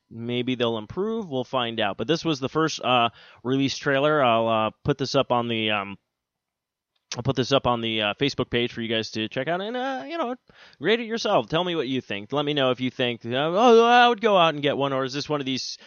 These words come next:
is this one of these consoles that are pretty much gonna come and go and maybe not deliver?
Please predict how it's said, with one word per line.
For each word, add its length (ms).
is 100
this 160
one 100
of 60
these 140
consoles 400
that 80
are 60
pretty 220
much 180
gonna 140
come 220
and 140
go 260
and 260
maybe 300
not 220
deliver? 480